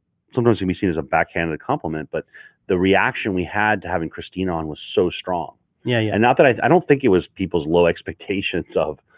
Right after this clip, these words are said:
Speaker 1: of Christina. It's just, like, she really knows her stuff and can really speak well about it.
Speaker 2: Yeah, yeah.
Speaker 1: And there's a lot of demand for that. And,
Speaker 2: Yeah.
Speaker 1: and there's a lot of,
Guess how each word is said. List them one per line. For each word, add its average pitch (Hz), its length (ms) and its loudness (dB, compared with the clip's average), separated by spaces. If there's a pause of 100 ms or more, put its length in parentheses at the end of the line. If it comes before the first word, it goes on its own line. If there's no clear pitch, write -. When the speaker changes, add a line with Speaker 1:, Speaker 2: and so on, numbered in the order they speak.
(300)
Speaker 1:
of 85 140 -4
Christina. 92 600 -2
It's 78 100 -10
just, 90 180 -8
like, 82 140 0 (180)
she 98 280 0
really 82 440 0
knows 78 360 -6
her 73 80 -12 (100)
stuff 71 380 -2 (160)
and 80 120 -12
can 76 160 -12
really 78 300 -6
speak 76 240 -10
well 71 240 0
about 78 300 4
it. 104 200 4
Speaker 2:
Yeah, 127 220 2
yeah. 113 300 -2
Speaker 1:
And 80 440 -2
there's 85 220 -2
a - 20 2
lot 82 360 4
of 76 80 0
demand 78 420 -2
for 82 80 -2
that. - 300 -4 (160)
And, 73 320 -10
Speaker 2:
Yeah. 123 160 0
Speaker 1:
and 76 100 -6
there's 76 140 -6
a - 20 2
lot 80 460 4
of, 76 260 4